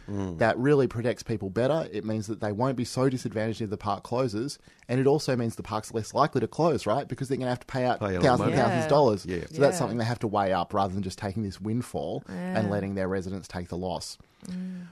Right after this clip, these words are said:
Speaker 2: We were also really happy that those two provisions, the park closure notice and the compensation rules, were two of the things that came in early in March this year. Because often when we're talking to residents about this, they were very worried, "Well, what if they close the park before July twenty twenty? We're gonna be out of luck."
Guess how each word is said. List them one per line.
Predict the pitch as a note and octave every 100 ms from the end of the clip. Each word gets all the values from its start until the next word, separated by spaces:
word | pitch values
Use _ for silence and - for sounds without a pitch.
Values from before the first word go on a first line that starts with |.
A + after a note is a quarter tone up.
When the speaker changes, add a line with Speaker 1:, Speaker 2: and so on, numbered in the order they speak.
| -
Speaker 2:
We | A#2+
were | A2+
also | - E3 F#3 E3+
really | D3 B2 G#2+
happy | F#2+ E2+ - D#3 - _ _
that | A2 G#2
those | B2+ D3+
two | - C#3+
provisions, | A2 F#2+ A2 D3+ D#3
the | A#2+
park | C3+ B2+ -
closure | A#2+ A2 A#2
notice | G#2 G#2 G#2 G2 - _ _ -
and | G#2 G#2+
the | G2
compensation | - G2+ G#2+ - G#2+ A2 A2 F2+
rules, | F#2+ A2 C3+ - _
were | - A#2
two | - C#3+
of |
the | A#2+
things | B2 A#2 F#2+
that | -
came | G#2+ G#2
in | G2+
early | G2 F#2 F#2+ F#2+
in |
March | F2+ F2+ E2+ -
this | E2+ F#2
year. | F2 C2+ D#2
Because | G2+ A2+
often | C3 - A#2
when | A2
we're | G#2+
talking | - F#2+ F#2+
to | F2+ F#2 E2+
residents | G#2+ B2 A#2+ G#2 G2+
about | F2 E2+
this, | A2+ C#3
they | A#2+
were | A2
very | G2 G2
worried, | G2+ A#2 F#2 G#2 - - _
"Well, | A#2+ G#2 G2+
what | A#2 A#2+ C3
if | A2+
they | A#2 G#2+
close | - A#2 A2
the | G#2+
park | A#2 G#2+ -
before | - C#3+
July | A#2+ B2 A#2
twenty | - A#2 A2+
twenty? | - D#3 A#2+ G2
We're | - A#2
gonna | A#2
be | A2+ G#2+
out | G#2+
of |
luck." | C3+ F#2+ -